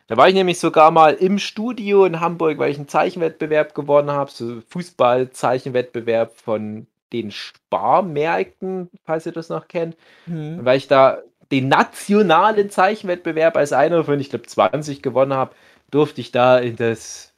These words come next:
Speaker 1: ran-Studio und natürlich hat genau da Dortmund verloren an dem Tag.
Speaker 2: Mhm.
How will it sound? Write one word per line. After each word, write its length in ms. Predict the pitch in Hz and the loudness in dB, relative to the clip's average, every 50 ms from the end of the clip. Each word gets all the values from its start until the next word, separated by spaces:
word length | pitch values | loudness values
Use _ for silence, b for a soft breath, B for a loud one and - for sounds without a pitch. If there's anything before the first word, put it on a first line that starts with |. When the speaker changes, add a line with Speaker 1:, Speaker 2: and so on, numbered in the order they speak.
| _ _ _ _ | _ _ _ _
Speaker 1:
ran-Studio 1200 | - 107 107 123 139 147 143 131 - - - - 131 131 131 - - 131 123 120 120 120 117 113 | -6 -2 -2 -2 0 -2 -6 -8 -10 -14 -12 -10 -10 -10 -10 -8 -6 -4 -4 -2 -2 -2 -2 -2
und 80 | 107 | -4
natürlich 540 | 104 101 98 - 139 139 143 139 127 - - | -4 -8 -8 -6 -4 -2 -2 -2 -4 -6 -8
hat 160 | 104 101 _ | -10 -10 _
genau 420 | - 113 113 139 165 180 180 180 170 | -12 -6 -4 -2 0 0 0 -2 -2
da 300 | - 139 143 156 160 151 | -2 0 2 4 2 2
Dortmund 520 | 156 - 139 143 143 - 113 110 107 101 | 0 -4 -6 -6 -6 -8 -10 -10 -10 -10
verloren 540 | - - 92 107 143 170 190 196 190 190 180 | -10 -10 -8 -6 0 0 2 2 2 0 0
an 140 | 175 175 170 | -4 -6 -6
dem 180 | 175 160 160 | -8 -10 -10
Tag. 300 | - 165 165 156 160 160 | -10 -6 -4 -4 -2 -2
Speaker 2:
Mhm. 840 | 156 156 147 147 147 147 143 139 135 135 131 127 127 127 131 156 | -4 -4 -4 -2 -2 -2 -2 -4 -4 -4 -6 -6 -8 -10 -14 -16